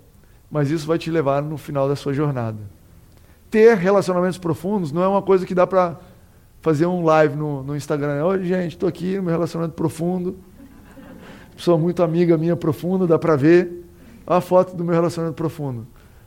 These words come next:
Não tem. Você não sabe. Você tira foto de um monte de amigo num churrasco. Pode ser um monte de relacionamento genuíno, mas superficial.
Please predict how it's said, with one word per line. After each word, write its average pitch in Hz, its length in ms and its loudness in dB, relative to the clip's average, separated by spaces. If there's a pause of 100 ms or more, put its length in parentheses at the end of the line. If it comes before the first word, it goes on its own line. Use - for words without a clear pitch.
(200)
Não 160 120 -4
tem. 127 320 -2 (520)
Você - 60 -14
não 165 100 -8
sabe. 120 420 -4
Você 156 160 -6
tira 180 180 2
foto 185 200 0
de 185 60 -2
um 180 40 -2
monte 185 180 -2
de 202 60 0
amigo 156 340 2
num 151 100 -6
churrasco. 131 520 -2 (680)
Pode 160 220 0
ser 175 220 4
um 170 60 4
monte 165 380 -2
de 180 260 -6 (180)
relacionamento 147 560 -2
genuíno, 156 500 -2 (360)
mas 160 360 -4 (100)
superficial. 135 920 -6